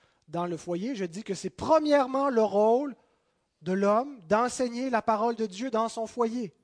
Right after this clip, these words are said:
Et je sais que dans beaucoup de foyers,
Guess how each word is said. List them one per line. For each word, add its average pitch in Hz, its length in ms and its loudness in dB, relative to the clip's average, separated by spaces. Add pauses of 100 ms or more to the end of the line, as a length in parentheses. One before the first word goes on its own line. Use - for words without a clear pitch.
(4000)
Et 160 80 -10
je 165 100 -8
sais 220 320 -4
que 175 220 -6 (240)
dans 165 180 -4
beaucoup 196 320 -6
de 180 120 0
foyers, 190 680 -2